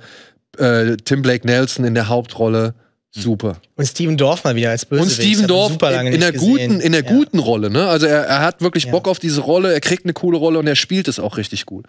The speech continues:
Speaker 3: Ich hab den vor zwei Jahren mittlerweile in Venedig gesehen, auf dem Festival lief der. Und das war in dem Jahr der einzige Film, der Szenenapplaus bekommen hat. Es gibt gegen Ende einen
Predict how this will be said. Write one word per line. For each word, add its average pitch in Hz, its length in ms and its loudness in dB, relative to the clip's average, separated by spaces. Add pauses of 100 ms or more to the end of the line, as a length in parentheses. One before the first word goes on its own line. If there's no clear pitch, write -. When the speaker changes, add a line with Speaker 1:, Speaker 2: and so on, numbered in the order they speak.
(100)
Speaker 3:
Ich 120 60 -4
hab 127 80 0
den 156 160 0
vor 156 220 0
zwei 143 320 -2
Jahren 190 220 2
mittlerweile 175 360 0
in 156 180 -2
Venedig 143 360 0
gesehen, 123 240 0
auf 120 80 -2
dem 127 80 -4
Festival 135 340 -4
lief 120 160 -6
der. 131 360 -2
Und 127 280 -4
das 131 220 -4
war 139 220 -2
in 135 100 -4
dem 131 140 0
Jahr 131 100 2
der 131 160 0
einzige 156 340 -2
Film, 156 160 -4
der 143 80 0
Szenenapplaus 135 560 -2
bekommen 120 420 -4
hat. 147 200 -4
Es - 80 -14
gibt 147 160 -4
gegen 156 160 0
Ende 170 260 0
einen 151 340 -2